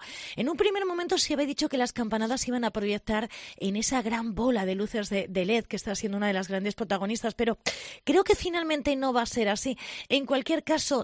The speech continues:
tenemos a la persona adecuada para contarnos todos los detalles. Está con nosotros el concejal de Festejos y Juventud del Ayuntamiento de Toledo, José Vicente García Toledano. José Vicente, ¿qué tal estás? Buenos días y,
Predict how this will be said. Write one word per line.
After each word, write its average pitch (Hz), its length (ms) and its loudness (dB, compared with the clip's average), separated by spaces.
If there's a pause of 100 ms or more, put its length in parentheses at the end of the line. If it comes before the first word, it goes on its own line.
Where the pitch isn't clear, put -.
tenemos 247 480 0
a 233 60 0
la 202 120 0
persona 233 520 -2
adecuada 208 500 -4
para 196 200 -4
contarnos 190 540 -4 (340)
todos 214 340 4
los 185 160 0
detalles. 190 480 2
Está 202 220 -2
con 226 120 -2
nosotros 220 140 -2 (680)
el 208 160 2
concejal 208 420 0
de 240 80 0
Festejos 226 460 -4
y 233 40 -6
Juventud 220 500 0
del 185 180 -2
Ayuntamiento 190 500 -2
de 208 120 2
Toledo, 208 380 2 (360)
José - 320 -2
Vicente 208 400 0
García 190 440 -2
Toledano. 185 520 -2
José 202 180 -8
Vicente, 202 380 -4
¿qué 208 100 -2
tal 233 160 -2
estás? 202 400 -4
Buenos 190 300 -4
días 226 360 2
y, 208 160 0